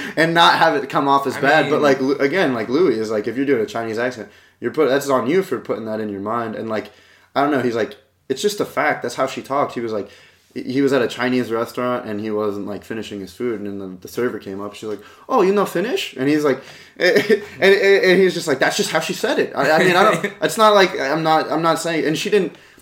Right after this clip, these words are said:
Speaker 1: and, and, I, and I, he has to reply, he's like, "No, no, I know Finnish," because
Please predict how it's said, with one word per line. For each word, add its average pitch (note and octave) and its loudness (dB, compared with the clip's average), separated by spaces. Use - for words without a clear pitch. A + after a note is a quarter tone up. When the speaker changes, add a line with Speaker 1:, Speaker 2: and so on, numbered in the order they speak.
Speaker 1:
and, - -4
and, D#3 -2
I, C#3+ 2
and B2+ -2
I, F#2+ -6
he C3 -2
has D#3 0
to C3+ 0
reply, C3+ 0
he's G#2+ -4
like, G2 -6
"No, A2 -4
no, G#2 -4
I A2 -2
know G#2+ -6
Finnish," G2+ -10
because A2 -6